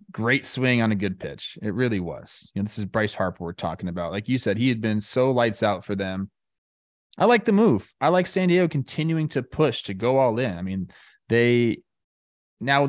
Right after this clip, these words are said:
I mean, look at the guys they have in the back of that bullpen. This is an area now they can kind of rely on. You have Hay-, you traded for Hader, you have him,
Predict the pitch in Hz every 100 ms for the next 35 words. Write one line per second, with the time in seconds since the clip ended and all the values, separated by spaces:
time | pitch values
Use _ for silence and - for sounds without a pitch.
0 | - 143 147 170 147 147 147 139 139 117
1 | 95 110 - 131 104 104 117 170 78 92
2 | - 127 123 107 120 139 127 107 107 107
3 | 104 101 113 113 107 98 - 107 98 110
4 | 131 90 85 87 95 110 113 117 101 107
5 | 120 135 131 107 110 110 117 110 110 113
6 | - 104 107 110